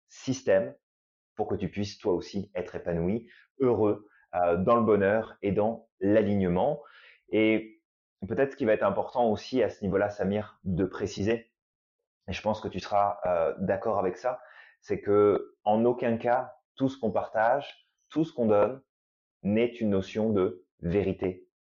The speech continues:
absolue. Il y a ton histoire, il y a ton vécu, il y a ta situation. On te donne les clés, tu testes. Si ça fonctionne pour toi, c'est parfait. Si ça fonctionne pas, hésite pas à nous poser la question. Et si on a l'occasion de pouvoir te répondre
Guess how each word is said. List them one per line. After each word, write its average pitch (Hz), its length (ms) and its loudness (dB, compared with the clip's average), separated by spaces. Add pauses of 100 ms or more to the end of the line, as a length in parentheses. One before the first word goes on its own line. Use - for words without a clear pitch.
(100)
absolue. - 540 -6 (520)
Il 87 60 -2
y - 40 2
a 85 40 0
ton 98 160 -2
histoire, 98 680 2
il 78 60 -6
y 82 60 2
a 85 60 0
ton 98 180 -2
vécu, 101 500 -4 (260)
il - 60 -2
y - 20 2
a 90 40 -2
ta - 140 -6
situation. - 800 -6 (580)
On 101 140 0
te 190 60 2
donne 117 180 4
les 113 160 2
clés, 123 440 -2 (360)
tu - 100 -8
testes. - 560 2 (320)
Si 110 140 -2
ça 110 100 2
fonctionne 107 460 0
pour 104 140 -4
toi, 104 200 0
c'est - 160 -8
parfait. - 460 -6 (380)
Si - 160 -8
ça 127 120 -2
fonctionne 117 440 -2
pas, 113 440 0 (500)
hésite 92 360 -2
pas 123 100 2
à 117 80 4
nous 117 100 -2
poser 104 240 2
la 98 120 2
question. 127 440 -4 (360)
Et 92 280 2
si 90 180 -6
on 101 100 2
a 95 40 4
l'occasion 98 400 2
de 107 60 0
pouvoir 92 320 -4
te 98 80 -6
répondre 98 540 -2